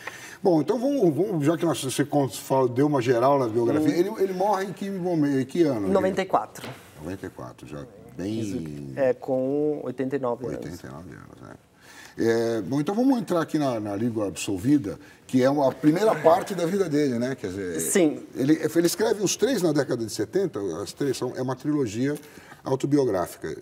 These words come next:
Speaker 2: Isso. É, eu acho que a escritura do primeiro volume já começa no final da década de, é, de sessenta, hum, mas é publicada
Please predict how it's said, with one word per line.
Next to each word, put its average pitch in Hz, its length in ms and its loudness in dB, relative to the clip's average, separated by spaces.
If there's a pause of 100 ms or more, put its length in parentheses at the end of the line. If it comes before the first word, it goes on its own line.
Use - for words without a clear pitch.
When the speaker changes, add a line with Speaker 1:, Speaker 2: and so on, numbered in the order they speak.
Speaker 2:
Isso. 135 640 2
É, 160 340 4 (200)
eu 226 120 4
acho 240 120 4
que 262 100 2
a 233 180 6
escritura 233 460 -2
do 214 100 -2
primeiro 233 340 0
volume 233 280 0
já 214 140 2
começa 214 400 -2
no 202 80 -2
final 185 280 2
da 185 80 6
década 175 840 2
de, 143 640 2 (600)
é, 139 420 6 (280)
de 151 180 -2
sessenta, 214 1120 2 (100)
hum, 208 520 0
mas 185 240 4
é 190 60 6
publicada 190 840 4